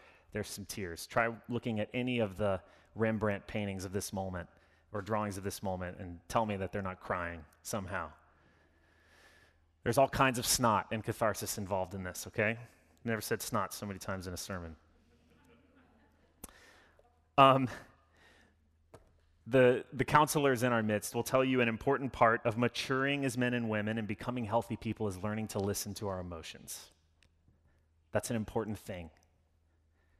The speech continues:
We learn to not repress everything we feel. We learn to listen to what we're feeling. "Wow, I'm feeling this way right now." That's important.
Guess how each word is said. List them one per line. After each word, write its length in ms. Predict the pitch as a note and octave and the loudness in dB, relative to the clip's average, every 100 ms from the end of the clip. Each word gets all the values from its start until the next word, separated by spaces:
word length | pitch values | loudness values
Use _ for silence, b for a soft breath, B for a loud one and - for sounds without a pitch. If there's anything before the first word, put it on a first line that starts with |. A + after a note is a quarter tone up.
| _ _ _ _ _ _ _ | _ _ _ _ _ _ _
We 100 | B2+ | 4
learn 220 | C3 C#3+ | 6 6
to 80 | C3+ | 6
not 260 | C3+ C3+ - - | 6 6 2 -2
repress 480 | B2+ B2 - D#3 - | 0 2 6 6 6
everything 400 | C#3 B2 - A2+ | 4 2 0 -4
we 100 | G#2+ | -4
feel. 520 | - A2 G2+ G2+ A#2+ - - _ | -6 -4 0 0 -2 -8 -20 _
We 140 | A#2 | 0
learn 260 | A#2+ A#2+ B2+ | 2 2 0
to 120 | - | -2
listen 500 | A2 G2+ E3 - F#2 E2 F2+ - | -2 2 2 2 -4 -10 -18 -10
to 120 | - | -4
what 180 | G2 F2+ | -4 -4
we're 120 | F#2 | -6
feeling. 400 | - G#2 B1 A1 A2 _ _ _ _ _ _ _ _ _ _ _ _ _ _ _ _ _ _ _ | -10 -12 -14 -16 -20 _ _ _ _ _ _ _ _ _ _ _ _ _ _ _ _ _ _ _
"Wow, 220 | D3 D3+ | 2 4
I'm 100 | A#2 | 2
feeling 300 | G#2 E3 C3 | 2 0 0
this 200 | G2+ - | -2 -4
way 80 | G#2 | -4
right 160 | F2+ F#2 | -4 -4
now." 160 | F2+ | -6
That's 200 | F2 F#2+ | -4 -4
important. 500 | A#2 - C#3+ G#2 G2 | -6 -2 -2 -2 -8